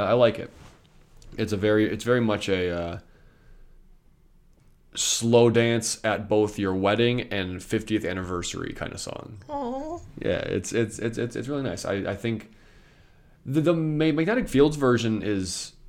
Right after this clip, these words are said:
Speaker 1: the original version, is, is still good. It's especially unique with it, with its guitars, 'cause you don't hear that in the Peter Gabriel version. I like it. I just prefer Peter's the most. Um, I think another,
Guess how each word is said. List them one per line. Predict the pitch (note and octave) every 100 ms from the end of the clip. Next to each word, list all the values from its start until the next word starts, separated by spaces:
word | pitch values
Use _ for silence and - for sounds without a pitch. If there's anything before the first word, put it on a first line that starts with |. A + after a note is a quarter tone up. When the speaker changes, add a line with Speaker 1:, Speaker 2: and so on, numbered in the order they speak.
| - _ - - -
Speaker 1:
the | C#3
original | B2+ A#2+ F#2+ F2
version, | E2 F2+ F2+ B2+ - - - -
is, | A#2 A2
is | B2 C3+
still | - F#3+
good. | A2 B2 F#2
It's | F#2+ -
especially | A#2 - E3 G#3 C3+
unique | G#2 G#2 G#2+
with | F#2+
it, | F#2+ F#2
with | F#2
its | F2+ -
guitars, | G2 F#2 F2+ A2+ -
'cause | F#2
you | F#2+
don't | F2+ E2+
hear | F2+ F#2
that | G2+
in | F2+
the |
Peter | A#2+ A#2
Gabriel | A#2 A#2+ B2 A#2+
version. | B2+ C3 C#3+
I | E3
like | D3+ D3+
it. | G2
I | A2
just | A2+
prefer | G#2+ F2 F2+ F2
Peter's | F2+ E2 D#2 -
the |
most. | E2+ - - - - -
Um, | G#2+ A2+ A2
I | B2
think | - C#3 -
another, | C3 A#2+ A#2 A#2